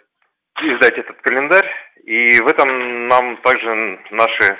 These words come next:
старые научные связи помогли, потому что календарь делался в Екатеринбурге у моего очень старого друга, который был давным-давно физиком по, по образованию и по профессии, но вот ушел в такие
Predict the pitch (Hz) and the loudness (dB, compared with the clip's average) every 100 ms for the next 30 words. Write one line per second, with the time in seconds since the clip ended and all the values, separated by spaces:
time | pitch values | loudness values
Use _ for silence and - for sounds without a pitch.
0 | - 120 110 107 113 110 110 101 110 98 | -4 0 2 2 -2 -4 -8 0 0 2
1 | - 110 117 120 175 - 110 110 104 - | -2 0 0 -2 -10 -6 -4 -2 -4 -4
2 | 98 95 90 - 98 110 127 107 113 107 | -2 0 0 -2 -6 0 0 2 0 0
3 | 101 92 90 - 101 110 151 170 165 - | -4 -8 -8 -4 -4 -4 -8 -8 -10 -12
4 | - - - - - _ _ 95 104 104 | -20 -20 -20 -20 -20 _ _ -12 -8 -6
5 | 104 104 101 98 - 98 104 117 135 120 | -6 -4 -4 -4 -6 -4 -2 -2 -2 -2
6 | 117 113 - 117 110 107 - - _ _ | -4 -6 -2 2 4 2 -2 -16 _ _
7 | _ - _ 92 107 135 131 101 - 127 | _ -20 _ _ -8 -6 -6 -4 -2 -2
8 | 107 104 123 98 95 113 107 92 107 120 | -2 -4 -4 -2 -2 -4 -4 -4 -2 -4
9 | - _ _ _ _ - - - _ _ | -6 _ _ _ _ -20 -20 -20 _ _
10 | - 127 110 110 113 104 - - - 104 | -8 -6 -2 -2 -4 -8 -16 -16 -2 0
11 | 101 - 107 98 98 104 127 151 117 92 | 0 2 0 0 -2 2 2 2 -2 -4
12 | 98 92 90 90 90 90 - - 104 110 | -2 0 2 0 -2 -6 -6 -8 -8 -8
13 | 117 117 - - 117 113 _ _ _ - | -8 -12 -14 -14 -14 -16 _ _ _ -20
14 | - 110 110 | -14 -10 -10